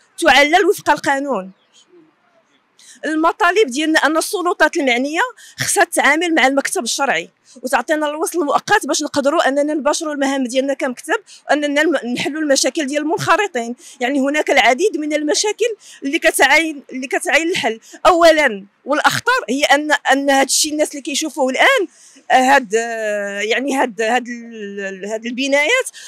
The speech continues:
راها في المحافظة العقارية باقا عبارة على أرض، يعني ما عندناش الرسوم العقارية، مع العلم أن الجميع أدى ال-، م-، مستحقات الإفراز،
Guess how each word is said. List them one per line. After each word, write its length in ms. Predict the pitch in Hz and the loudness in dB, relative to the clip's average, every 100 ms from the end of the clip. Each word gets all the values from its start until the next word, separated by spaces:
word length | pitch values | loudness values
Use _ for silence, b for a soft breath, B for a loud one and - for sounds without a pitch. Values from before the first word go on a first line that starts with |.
| B | B
راها 240 | 277 294 320 | 2 4 4
في 80 | |
المحافظة 560 | 320 302 381 330 302 285 | 2 2 4 4 4 4
العقارية 580 | 247 240 262 294 302 403 427 | 4 4 4 2 2 2 2
باقا 200 | 320 320 | 2 4
عبارة 440 | 233 247 311 392 | 6 4 4 4
على 320 | 349 427 - 254 | 4 6 6 4
أرض، 80 | 214 _ _ B | 0 _ _ B
يعني 240 | 226 262 302 | -2 0 2
ما 100 | 277 | 2
عندناش 340 | 254 285 - | 2 2 2
الرسوم 380 | 330 277 392 330 | 2 -2 0 2
العقارية، 720 | 226 233 - 440 403 220 208 B B 247 | 4 4 4 2 4 2 -2 B B 0
مع 180 | 277 | 4
العلم 260 | 254 269 302 269 | 4 4 4 2
أن 240 | 285 294 | 2 0
الجميع 480 | 262 247 277 302 494 - | -2 0 0 2 2 2
أدى 260 | 196 160 294 494 _ b b 233 | 0 2 2 2 _ b b 0
ال-، 920 | 247 262 262 254 254 254 254 233 214 - | 0 -2 -4 -4 -4 -8 -10 -12 -14 -12
م-، 600 | 254 254 262 269 262 254 | -10 -8 -8 -8 -6 -4
مستحقات 720 | 302 - 320 370 - 330 - | -4 0 2 2 2 2 0
الإفراز، 840 | - 262 - 285 262 240 226 - | 0 -2 -2 0 2 0 -4 -14